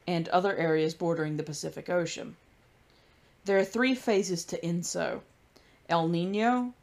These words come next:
La Niña, and neutral, with phases fluctuating periodically, usually somewhere between every two to seven years. These phases concern the sea surface temperatures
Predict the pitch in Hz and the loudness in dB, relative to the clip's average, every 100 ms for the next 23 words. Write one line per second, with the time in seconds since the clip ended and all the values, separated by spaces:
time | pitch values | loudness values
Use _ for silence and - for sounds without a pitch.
0 | _ _ _ _ 180 165 170 185 220 226 | _ _ _ _ 0 2 2 2 2 2
1 | 226 220 226 _ _ _ 175 175 185 202 | 2 0 -6 _ _ _ -4 -2 0 0
2 | 202 - - - - _ _ - - _ | 0 -4 -6 -8 -14 _ _ -20 -20 _
3 | _ - 180 180 - 196 202 220 - 208 | _ -4 -4 -2 0 0 0 -4 0 0
4 | 208 190 180 165 170 196 196 190 175 165 | 0 -2 0 0 -2 0 2 6 6 4
5 | 170 156 156 - 175 190 180 180 170 - | 0 -2 -2 -6 -8 -6 -4 -2 -2 -2
6 | 180 170 165 170 170 151 151 156 156 - | -4 -2 -2 -4 -6 -4 -4 -4 -6 -4
7 | 175 160 156 165 151 143 151 151 - - | -2 -2 -4 -4 -4 -4 -4 -6 -8 -12
8 | - _ _ _ _ _ 226 _ _ _ | -16 _ _ _ _ _ -20 _ _ _
9 | _ _ _ _ _ _ _ _ - - | _ _ _ _ _ _ _ _ -20 -20
10 | - 196 240 - 254 247 254 226 - 196 | -8 0 0 4 4 4 2 -2 -4 -6
11 | - 185 180 170 - 247 247 247 185 170 | -2 0 0 -2 -2 0 0 2 0 0
12 | 170 - 170 165 170 175 170 | -4 -6 -6 -6 -8 -6 -6